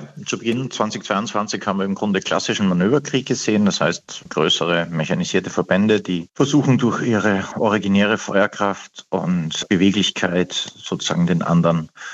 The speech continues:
auszuflankieren und dann dementsprechend eine Entscheidung herbeizuführen. Mittlerweile haben wir einen relativ statischen Abnutzungskrieg, der vor allen Dingen durch Drohnen geführt wird. Also Drohnen ersetzen viel Feuerkraft, die ansonsten verloren gegangen ist. Und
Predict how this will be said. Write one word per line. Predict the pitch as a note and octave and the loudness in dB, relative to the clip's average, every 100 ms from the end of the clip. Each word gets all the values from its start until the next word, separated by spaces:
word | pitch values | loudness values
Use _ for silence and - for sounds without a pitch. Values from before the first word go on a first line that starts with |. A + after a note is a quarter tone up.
| - - | -18 -6
auszuflankieren | - G2+ - G#2 G#2 F#2+ - G2+ G2 F2 | -2 -2 -2 0 2 2 0 0 2 2
und | E2+ F2 | 0 -2
dann | E2 E2+ E2+ F2+ - | -2 -2 -2 -4 -2
dementsprechend | F2 E2+ - F#2+ G2 E2 | 0 0 0 0 0 0
eine | E2 | 0
Entscheidung | E2+ - D#2+ F#2 F#2+ | 0 0 -2 -2 -2
herbeizuführen. | G#2 G2 F#2+ G2 F#2 - G#2 F#2+ | -2 0 0 -2 -6 -2 2 4
Mittlerweile | F#2+ G2 F2+ D#2+ E2+ | 2 0 0 2 2
haben | E2+ F2 | 2 2
wir | E2+ | 2
einen | E2+ E2 - - - - - | 2 0 -4 -16 -20 -14 -2
relativ | F2+ F#2 G2 - | 0 0 -2 -4
statischen | - D#2 F2 - G2 - F#2+ F#2 F#2 | -2 0 0 0 -2 2 2 4 2
Abnutzungskrieg, | G2 - A2+ - A2 G2 - G#2 G2+ G#2+ G2+ - - - | -2 -2 -2 2 0 0 -4 0 2 2 -2 -12 -4 2
der | D#2+ D#2+ D#2+ E2 D#2+ D2 | 2 4 2 0 -4 -8
vor | - D#2+ | -2 0
allen | E2 | 0
Dingen | F#2 F2+ | 0 0
durch | F#2 | 0
Drohnen | - F#2 B2 B2 | 0 2 2 2
geführt | G#2+ - G#2 G#2+ | 0 2 2 4
wird. | G2 - | 2 0
Also | C#2+ | -6
Drohnen | D#2 E2 F2+ F2+ | -4 0 2 2
ersetzen | D#2+ - D#2 - F2 E2+ | 0 -2 -4 0 0 0
viel | - G2 F2 | 0 -2 -2
Feuerkraft, | E2+ - E2+ F#2+ - E2+ - | -2 0 0 0 -2 -2 -4
die | - | -6
ansonsten | - - E2+ - E2+ | -4 -2 -2 -4 -4
verloren | - E2 F2+ | 0 2 4
gegangen | F#2 F2 F2 F2+ | 2 2 2 2
ist. | F2+ F#2 - | 2 -2 -6
Und | - E2 D#2 D#2 D#2+ | -6 -2 -2 -2 -4